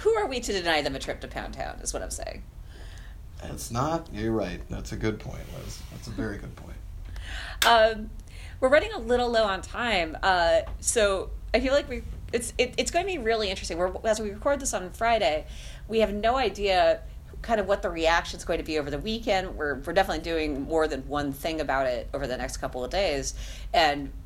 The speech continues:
Speaker 1: with Netflix shows, basically the best way we have to gauge their performance is to see how well our coverage does. Um, you know, if a lot of people are looking up something about, say, a show like Grace and Frankie, that means probably a lot of people are watching Grace and Frankie. Um,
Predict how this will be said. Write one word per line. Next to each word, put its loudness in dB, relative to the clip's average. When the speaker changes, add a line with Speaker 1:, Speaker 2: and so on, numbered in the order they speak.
Speaker 1:
with 2
Netflix -2
shows, 0
basically 0
the 0
best 0
way -2
we -2
have 0
to -4
gauge -2
their 4
performance 0
is -2
to -4
see 0
how 2
well 0
our -2
coverage -2
does. -2
Um, 0
you 0
know, 4
if -2
a -8
lot 6
of -2
people 0
are 2
looking -2
up 0
something -4
about, 4
say, 0
a -2
show 0
like 0
Grace -2
and -8
Frankie, -4
that 0
means -6
probably 2
a 4
lot 0
of -2
people -2
are 4
watching 0
Grace -2
and -6
Frankie. -4
Um, 4